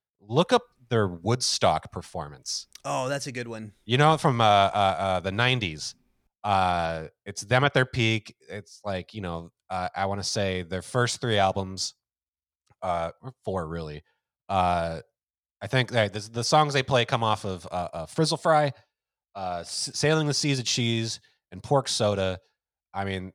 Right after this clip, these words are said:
Speaker 1: that's really, those are the albums they're most known for, I would say. Maybe, you know, their fourth one, but you're gonna get a r-, a solid, uh, uh, I'd say a solid variety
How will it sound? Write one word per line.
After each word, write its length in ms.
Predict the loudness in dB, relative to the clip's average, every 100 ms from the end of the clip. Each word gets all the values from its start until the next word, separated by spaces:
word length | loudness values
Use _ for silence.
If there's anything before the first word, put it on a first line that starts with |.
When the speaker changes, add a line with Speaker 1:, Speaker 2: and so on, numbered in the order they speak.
| _
Speaker 1:
that's 320 | 0 0 -2
really, 800 | -2 0 2 2 0 0 -4 -8 _ _ _ _ _ _
those 180 | -6 -4
are 40 |
the 100 | 0
albums 300 | 2 0 0
they're 100 | -8
most 360 | -4 -4 -2 -4
known 180 | -6 -8
for, 240 | -8 -8
I 60 | -8
would 120 | -8
say. 240 | -10 -8 -8
Maybe, 280 | -6 -6 -10
you 100 | -14
know, 160 | -14 -14
their 120 | -16
fourth 260 | -14 -12 -12
one, 160 | -16 -16
but 160 | -16 -16 _ _ _ -10
you're 100 | -10
gonna 360 | 0 2 2
get 240 | 0 0 0
a 60 |
r-, 420 | -4 -8 -14 -12 -10
a 60 | -6
solid, 880 | -4 -2 4 6 6 4 -2 -6 -12 _ _ _ _ _ _ _
uh, 40 | -8
uh, 680 | -8 -8 -12 -10 -12 -16 -20 _ _ _ _ _ _ _ _ _
I'd 220 | -10 -8 -6
say 160 | -4
a 40 | -2
solid 320 | 2 2 2
variety 580 | 0 -2 -2 -6 -16